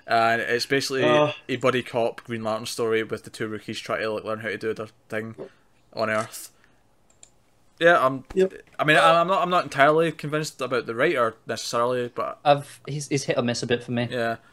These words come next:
Speaker 1: but
Speaker 2: Yeah.
Speaker 1: the concept is solid. Like, I'm, I'm down with it.
Speaker 3: Yeah, I like Syaf's art as well.
Speaker 1: So,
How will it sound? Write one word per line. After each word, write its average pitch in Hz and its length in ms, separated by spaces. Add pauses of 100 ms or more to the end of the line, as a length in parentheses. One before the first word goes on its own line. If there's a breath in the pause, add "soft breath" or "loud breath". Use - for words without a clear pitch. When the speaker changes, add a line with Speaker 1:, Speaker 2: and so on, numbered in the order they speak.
(360 soft breath)
Speaker 1:
but 131 280
Speaker 2:
Yeah. 170 220 (160)
Speaker 1:
the 143 80
concept 160 540
is - 60
solid. 110 360 (160)
Like, 117 140
I'm, 113 220
I'm 120 120
down 127 200
with 120 100
it. 117 80
Speaker 3:
Yeah, 117 260
I 135 120
like 151 220
Syaf's 127 420
art 110 220
as 110 120
well. 107 240 (1300)
Speaker 1:
So, 117 300